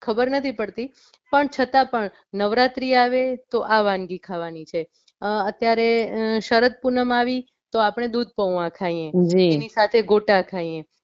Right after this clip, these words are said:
Speaker 1: હવે દિવાળી આવે છે તો દિવાળીનો આ નાસ્તો બધો બને, તો, અ,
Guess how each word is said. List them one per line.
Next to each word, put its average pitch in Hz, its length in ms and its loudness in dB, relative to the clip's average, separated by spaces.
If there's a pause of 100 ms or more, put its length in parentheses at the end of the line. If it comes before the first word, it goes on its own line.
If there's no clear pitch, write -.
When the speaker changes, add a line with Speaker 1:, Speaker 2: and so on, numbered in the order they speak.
Speaker 1:
હવે 214 240 -2
દિવાળી 262 460 0
આવે 269 240 2
છે 262 240 -6
તો 254 160 -6
દિવાળીનો 247 500 -4
આ 240 200 -4
નાસ્તો 202 420 -6
બધો 175 280 -12
બને, 170 240 -10 (380)
તો, 277 80 -2
અ, 202 640 -4